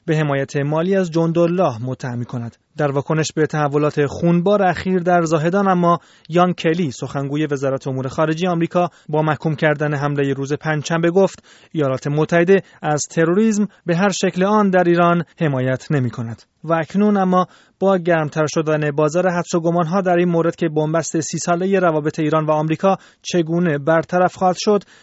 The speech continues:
برخی مقام‌های آمریکایی معتقدند که کاخ سفید باید برای نشان دادن حسن نیت آمریکا به ایران،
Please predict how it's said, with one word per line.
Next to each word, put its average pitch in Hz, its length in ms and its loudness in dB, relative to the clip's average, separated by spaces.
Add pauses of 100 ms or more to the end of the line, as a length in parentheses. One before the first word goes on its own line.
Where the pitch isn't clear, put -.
(140)
برخی 143 240 -4
مقام‌های 135 420 -4
آمریکایی 160 380 0
معتقدند 180 680 -2 (220)
که 143 140 -2
کاخ 151 280 -6
سفید 180 520 -2
باید 185 340 2
برای 165 360 2
نشان 156 340 0
دادن 143 320 -2
حسن 156 340 -2
نیت 185 360 0
آمریکا 170 540 0
به 135 100 -6
ایران، 185 420 0